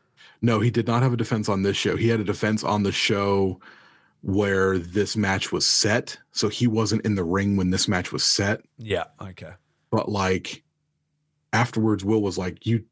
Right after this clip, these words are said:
Speaker 1: your five versus my five." Like, he could have picked the,
Speaker 2: Yeah.
Speaker 1: you know, the five, handpicked the five. Um, I, I, I don't know. I just, goes to my frustration with what's going on with Okan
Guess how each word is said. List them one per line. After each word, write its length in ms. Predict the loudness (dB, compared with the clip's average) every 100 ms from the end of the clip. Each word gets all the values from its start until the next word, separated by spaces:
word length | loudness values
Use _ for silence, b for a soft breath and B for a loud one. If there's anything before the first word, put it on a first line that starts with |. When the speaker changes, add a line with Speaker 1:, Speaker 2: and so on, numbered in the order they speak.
| -2
Speaker 1:
your 260 | 2 2 0
five 340 | -2 0 0
versus 340 | 0 -2 -2
my 220 | 0 0 0
five." 340 | -2 -4 -2
Like, 140 | -2 -2
he 100 | -2
could 160 | -2
have 160 | -2 -4
picked 400 | -6 -4 -10 -16 _ _ _ _ _ -4
the, 140 | -2 0
Speaker 2:
Yeah. 60 | -4 -2
Speaker 1:
you 120 | -2
know, 160 | 0 -2
the 280 | 0 -2 0
five, 360 | -2 -2 -2
handpicked 420 | -2 0 0 -2
the 80 | -4
five. 400 | -2 -2 0 -4 -8 B B B B -2
Um, 300 | 0 0 _ -4
I, 120 | -2 0
I, 180 | 0 0 0
I 20 | 0
don't 140 | 0
know. 160 | -2 -2
I 80 | 0
just, 280 | -2 -4 -16 _ _ B B B B B B B B B B _ _ _ _ 0
goes 300 | 2 2 2
to 60 | 0
my 200 | 0 -2
frustration 720 | -2 -2 0 0 0 0 0
with 520 | 2 0 -2 -12 -18 _ _
what's 520 | -16 -12 -2 0 0 0
going 240 | -2 0
on 120 | -2
with 100 | -2
Okan 520 | -2 0 -2 -2 -6